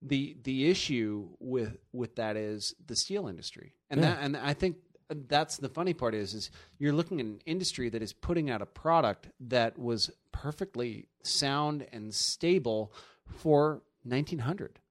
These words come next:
Speaker 1: Double-butted chromoly steel existed at the turn of the century not the twenty-first century, the twentieth century.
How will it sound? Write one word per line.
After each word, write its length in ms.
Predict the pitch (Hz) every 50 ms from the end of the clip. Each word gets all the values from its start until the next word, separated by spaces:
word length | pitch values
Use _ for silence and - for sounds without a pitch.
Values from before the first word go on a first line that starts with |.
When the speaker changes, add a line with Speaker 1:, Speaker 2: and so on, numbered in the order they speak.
| _ _ _ _ _ - - 139
Speaker 1:
Double-butted 600 | 117 143 143 156 196 185 143 131 123 117 123 127 -
chromoly 460 | - - 127 117 113 120 151 185 175
steel 460 | - - - 120 110 107 107 113 - - - - _ _ _ _
existed 720 | - 139 123 120 107 - 151 180 180 - - 107 98 95 -
at 140 | - 117 -
the 80 | - 117
turn 240 | - - 147 139
of 80 | 123 107
the 60 | 101
century 560 | 98 - - 156 160 156 - - 101 101 - - _ _ -
not 320 | 113 117 135 151 170 -
the 80 | - 151
twenty-first 760 | - - - - 160 151 143 - - - - 202 202 - -
century, 360 | - - 101 92 - - 95 98
the 100 | 98 113
twentieth 520 | - - - - 233 254 214 135 98 -
century. 520 | - - - 170 82 - - - 50 -